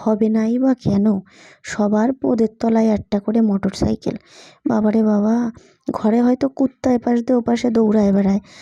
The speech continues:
বৃষ্টি হলেই হয়তো ঘরে জল ঢুকে যায়, অথচ সোগার তলায় একটা করে গাড়ি এগে লাগবেই, নাহলে তো আবার স্ট্যাটাস বজায় থাকে না। বন্ধুর গাড়ি আছে, বান্ধবীর গাড়ি আছে, আমার সোগার তলায় গাড়ি না থাকলে হবে? ওই জন্যই যেন তেন প্রকারে বাড়ির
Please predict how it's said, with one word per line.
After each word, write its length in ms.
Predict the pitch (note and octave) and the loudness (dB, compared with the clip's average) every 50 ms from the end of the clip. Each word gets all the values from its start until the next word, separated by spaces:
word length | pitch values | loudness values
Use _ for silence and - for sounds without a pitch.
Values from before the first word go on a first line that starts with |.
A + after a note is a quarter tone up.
| - - - - | -20 -20 -12 -4
বৃষ্টি 320 | - A#3+ A#3+ A3+ - - B3 | -2 0 0 0 0 0 0
হলেই 280 | A#3 A#3 A3+ A#3+ C4 C4 | 2 2 4 4 2 2
হয়তো 240 | B3+ B3+ B3+ - B3+ | 2 2 0 0 -2
ঘরে 240 | A#3 - A3 G#3 A3 A3 | -2 0 0 0 2 0
জল 200 | G#3+ G#3 G#3+ G#3 G#3+ | 0 0 0 2 2
ঢুকে 220 | A#3+ A3 A3 G#3+ | 2 2 2 2
যায়, 200 | G3+ G3+ G3+ G#3 - _ - - _ _ - | 2 0 -2 -4 -8 _ -20 -20 _ _ -8
অথচ 300 | - A3 - A#3+ A3+ - A#3+ A3+ C4 - _ _ _ - | -6 -2 -2 -2 -2 0 0 -2 -2 -2 _ _ _ -10
সোগার 360 | - - A#3+ A3 A#3 A#3+ A#3 - | -4 -4 0 0 0 0 0 -2
তলায় 260 | C#4 C4 B3+ B3 A#3+ A3 | 0 0 2 2 2 0
একটা 160 | - - A3+ A3+ | -2 -4 -6 -4
করে 180 | - A#3 A3+ A3 | -2 0 0 0
গাড়ি 260 | G#3+ A3 G3 G#3 A3 A3+ A3+ G#3+ | 0 0 0 2 2 2 2 2
এগে 140 | G#3 A3+ - - - | 0 -2 -2 0 0
লাগবেই, 440 | G3+ G3 G3 F#3+ - G3+ G3+ G3+ F#3+ - - - - - _ - | 0 0 -2 -2 -2 0 2 2 2 0 -4 -12 -20 -20 _ -4
নাহলে 200 | B3 A#3 A3+ A#3 A#3 | -2 0 0 0 0
তো 60 | - C4 | 0 -2
আবার 120 | C4+ B3 A#3 | -2 0 0
স্ট্যাটাস 380 | - - - - B3+ - C4+ C#4 C#4 | 0 0 -2 -2 -2 -2 0 0 2
বজায় 300 | C#4 C4 A#3+ A#3+ A#3 - | 2 2 2 2 4 4
থাকে 240 | - G#3 - G3+ | 4 2 2 -2
না। 120 | G3 F#3+ G3 - _ _ _ _ _ _ _ - | -4 -4 -6 -10 _ _ _ _ _ _ _ -10
বন্ধুর 400 | - A3 A3 A3 A3 A3 A#3 A3+ A#3+ | -4 -2 -2 -2 0 -2 -2 -2 -2
গাড়ি 220 | A#3+ A#3 A#3+ A#3+ A#3+ | -2 -2 0 0 0
আছে, 220 | A#3 A#3 - A#3 A3+ A3 | 0 0 0 0 -2 0
বান্ধবীর 460 | G#3+ G#3 G3+ G#3+ G3+ G#3+ A3+ B3 A#3+ A#3 | 0 -2 -2 -2 -2 0 0 0 0 0
গাড়ি 220 | A#3 A#3 A3+ A3+ A3+ | 0 0 2 0 0
আছে, 200 | A3+ - - A3 G#3+ _ - - - - - | 2 0 0 -2 -4 _ -14 -20 -20 -16 -8
আমার 220 | - A#3 A3 A3+ A#3 - | -4 -2 0 0 0 0
সোগার 240 | - B3+ A#3+ A#3+ A#3+ - | 0 0 0 0 -2 -2
তলায় 220 | B3+ B3 A#3+ A#3+ A#3 | -2 0 0 2 2
গাড়ি 120 | A3+ A3 A3+ A#3+ | 2 2 2 0
না 40 | A#3+ | 0
থাকলে 280 | A#3 C4+ - - C#4 C4 | 0 -2 -2 0 0 0
হবে? 280 | A3+ A#3+ C4+ D#4+ E4+ C#4+ - _ - - - - - - | 2 2 2 2 2 0 0 _ -16 -20 -20 -14 -8 -2
ওই 120 | - A#3 A3 | 0 0 2
জন্যই 340 | A3 A3+ A3+ A#3+ B3 B3 A3+ | 2 2 2 2 2 2 2
যেন 200 | A3 G#3+ G#3+ A3 A3+ | 0 0 0 -2 -2
তেন 180 | A#3 - C4+ C4+ C4+ | -2 0 0 0 0
প্রকারে 420 | C4+ C4+ C4+ C4 - B3+ B3 B3+ C4+ C#4+ - - - _ _ - | 2 0 -2 -2 -2 0 0 0 0 -2 -4 -12 -20 _ _ -2
বাড়ির 280 | A3+ A3+ A3+ A#3 A#3+ | 0 2 2 2 2